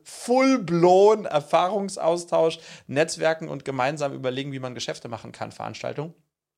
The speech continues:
Ähm, unter Like-Minded People. Und es hat mich wieder total gehypt und freut mich jetzt vier-, viermal mache ich's dieses Jahr noch, äh, auf die nächsten vier Konstellationen. Ähm, war also wirklich wieder total geil.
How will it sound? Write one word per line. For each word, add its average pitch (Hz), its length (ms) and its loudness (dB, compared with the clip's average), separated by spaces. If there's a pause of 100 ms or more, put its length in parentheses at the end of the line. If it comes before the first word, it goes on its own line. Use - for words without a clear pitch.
(300)
Ähm, 123 240 0
unter 139 240 -4
Like-Minded 123 420 0
People. 147 320 -12 (400)
Und 127 120 -14
es 120 120 -6
hat 143 80 -4
mich 135 120 -12
wieder 131 140 -4
total 135 420 -6
gehypt 127 500 -4
und 120 120 -14
freut 131 300 -4
mich 143 160 -12
jetzt - 280 -12
vier-, 139 380 -8
viermal 127 400 -8
mache 117 180 -8
ich's 117 100 -12
dieses 131 180 -12
Jahr 110 120 -6
noch, 120 220 -10 (420)
äh, 120 120 -2
auf - 180 -6
die 123 120 -8
nächsten 131 320 -8
vier 131 180 -6
Konstellationen. 117 1000 -8
Ähm, 113 360 -8
war 113 260 -2
also 110 200 -6
wirklich 110 340 -14
wieder 110 240 -8
total 101 280 -12
geil. 98 280 -10